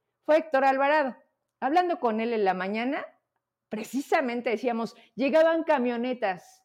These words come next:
con los expedientes, de por sí con rezago, no les daba ni en el tema humano, ni en el otro, para poder tener al día ese tribunal.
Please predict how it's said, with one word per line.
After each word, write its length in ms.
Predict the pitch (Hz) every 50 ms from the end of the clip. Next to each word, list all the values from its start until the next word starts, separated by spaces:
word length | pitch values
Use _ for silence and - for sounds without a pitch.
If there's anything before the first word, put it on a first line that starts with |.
| _ _
con 180 | - 233 220 202
los 180 | 208 202 202
expedientes, 920 | 226 214 - - - 226 220 233 240 247 247 240 214 180 170 170 - _ _ _ _ _ _ _ _ _ -
de 180 | 196 214 226
por 260 | 226 - 240 226 220 220
sí 200 | - - 320 -
con 220 | 262 262 233 226
rezago, 720 | 220 226 233 220 - 320 302 277 220 226 226 247 - - - _ _ _
no 180 | - 269 330 359
les 260 | 359 311 262 233 190
daba 280 | 190 220 214 196 196 190
ni 120 | 196 196
en 100 | 196 196
el 160 | 196 185 180
tema 320 | - 202 202 190 185 175 170
humano, 320 | 180 220 262 320 359 415 453 508 508 - - _ _ _ _ _ _ _ _ _ _ _ _ _ _ -
ni 140 | 262 294 330
en 120 | 330 320
el 160 | 330 330 339
otro, 380 | 349 339 349 - 202 170 151 - - _ _ _ _ _ _ _ _ _ _ _ _ _
para 320 | - 214 220 214 208 - -
poder 400 | 214 202 202 208 240 269 269 -
tener 420 | 262 247 226 226 240 262 262 - - - - _ - - _ _ _ -
al 280 | 185 190 196 196 202
día 400 | 190 247 233 214 175 160 151 143
ese 200 | 160 - - 185
tribunal. 600 | 175 - 175 175 165 170 160 185 165 160 151 143